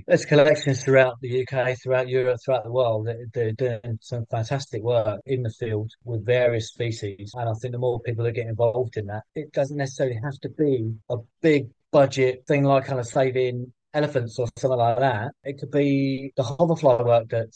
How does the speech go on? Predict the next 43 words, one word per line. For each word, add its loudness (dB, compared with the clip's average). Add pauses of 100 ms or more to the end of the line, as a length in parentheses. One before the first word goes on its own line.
uh, 2
that -4
the -6
Highlands 2
Wildlife 0
Park -4
are -8
doing -4
with 0
that 2
species -2
out 0
there -4
in -2
the -2
wild. 2
It's, -10
it's -12
the, -8 (260)
the -12
sand 0
lizards -2
in -2
this -2
country. -6
It's -10
the, -4 (520)
it's -8
the, -2
the -8
project -4 (140)
that, -2
um, 0
that -14 (100)
Wildwood 2
are 0
running, -4 (200)
uh, 0
with -4
the -4
native -4
species -10
coming -6